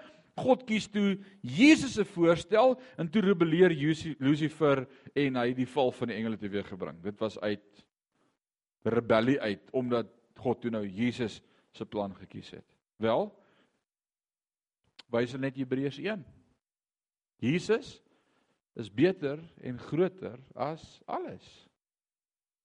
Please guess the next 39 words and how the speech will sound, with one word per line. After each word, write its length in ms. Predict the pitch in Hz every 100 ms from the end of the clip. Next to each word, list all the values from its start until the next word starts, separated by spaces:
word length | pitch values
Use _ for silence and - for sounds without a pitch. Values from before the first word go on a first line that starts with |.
| -
Jesus 480 | 165 226 190 160 -
is 220 | 143 139 - - - 143
die 80 | 139
seun 300 | 202 226 208
van 140 | 147
God, 280 | 127 139 156
maar 160 | 156 147
hy 80 | 147
is 80 | 160
ook 300 | 170 180 - _ _ _ _ _ _ _
God. 320 | 302 277 - - _ _ _ _ _ _ _ _ -
En 80 | 175
dit 60 |
is 60 | 185
belangrik 300 | 202 220 254
vir 100 | 220
my 60 | 214
en 60 | 196
vir 100 | 208
jou 80 |
om 80 | 208
dit 80 | 196
te 100 | 214
verstaan. 640 | - - - 381 349 196 - _ _ - -
Soveel 320 | - 254 285 226
mense 320 | 202 240 254
het 100 | 233
die 120 | 226
idee 300 | 151 160 247
dat 220 | 220 196 -
God 340 | - 247 - 170
en 100 | 185
die 80 |
duiwel 400 | 156 131 208 226 220
konstant 600 | 208 185 - 240 226 208
in 100 | 185
'n 100 | 175
geveg 340 | 185 277 269
is. 360 | 208 - - -